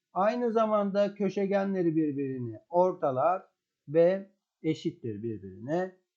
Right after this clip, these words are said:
E, A seçeneği doğrudur arkadaşlar.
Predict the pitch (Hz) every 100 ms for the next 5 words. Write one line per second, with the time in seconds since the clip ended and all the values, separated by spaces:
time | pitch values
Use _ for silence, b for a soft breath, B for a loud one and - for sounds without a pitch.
0 | _ _ 143 143 - 196 214 214 220 208
1 | 196 185 202 185 185 185 170 131 139 -
2 | 143 123 123 113 110 - 143 170